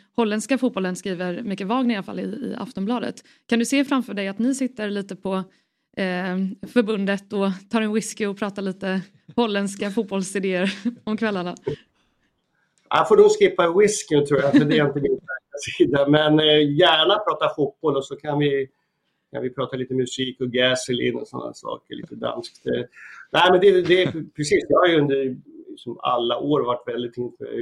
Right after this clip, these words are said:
Speaker 2: när jag gick på G I H här, ett stenkast härifrån där jag sitter nu, så, så åkte vi till, eh, Zeist i, i, i Nederländerna, som heter Holland då, och, eh,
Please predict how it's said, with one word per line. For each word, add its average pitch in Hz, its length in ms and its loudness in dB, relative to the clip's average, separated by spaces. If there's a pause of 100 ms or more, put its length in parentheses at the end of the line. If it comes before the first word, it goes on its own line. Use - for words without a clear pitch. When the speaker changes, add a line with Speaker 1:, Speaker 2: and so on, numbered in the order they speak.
(580)
Speaker 2:
när 127 80 -4
jag 127 80 -4
gick 131 140 -6
på 131 60 -6
G 127 120 -6
I 127 100 0
H 139 360 0
här, 123 240 -2 (720)
ett - 80 -14
stenkast 135 480 0
härifrån 135 300 0
där 127 80 0
jag 123 80 -2
sitter 135 280 -4
nu, 147 320 2
så, 127 560 -2 (600)
så 143 300 -4
åkte 131 280 -2
vi 175 160 2
till, 143 320 0
eh, 135 340 0 (320)
Zeist 135 480 0
i, 139 40 -4
i, 127 720 -4 (240)
i 131 120 -6
Nederländerna, 120 680 -2
som 117 160 -12
heter 113 120 -10
Holland 117 380 -2
då, 120 60 -2
och, 120 500 -4
eh, 117 280 0